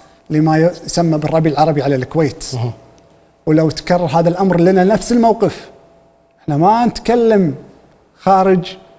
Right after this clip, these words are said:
Speaker 1: السقف مثل ما يسميه البعض، لا.
Speaker 2: مه.
Speaker 1: وفق الدستور وفق الق-، القانون ووفق الشرعية الكويتية.
Speaker 2: سمو اليوم
Speaker 1: بقيادة صاحب السمو عسى الله يطول عمره ويحفظه.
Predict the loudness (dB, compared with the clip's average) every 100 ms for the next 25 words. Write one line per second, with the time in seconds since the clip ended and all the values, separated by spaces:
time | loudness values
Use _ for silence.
0 | _ _ _ _ _ _ _ _ -2 0
1 | -2 -6 -18 -20 -20 _ _ _ _ _
2 | _ _ -2 0 0 0 0 0 0 -2
3 | -4 -18 -8 -2 0 0 -4 -14 -20 _
4 | _ _ -10 -4 -4 -4 -2 2 2 2
5 | -4 -6 -8 -8 -16 -4 0 0 0 -2
6 | -2 -2 -2 0 0 0 0 -2 -2 -6
7 | -6 -10 -10 -16 _ -8 -2 2 4 2
8 | 4 4 4 0 -2 -2 0 0 -2 -2
9 | -2 0 0 0 0 0 2 0 2 0
10 | 2 2 0 -4 -6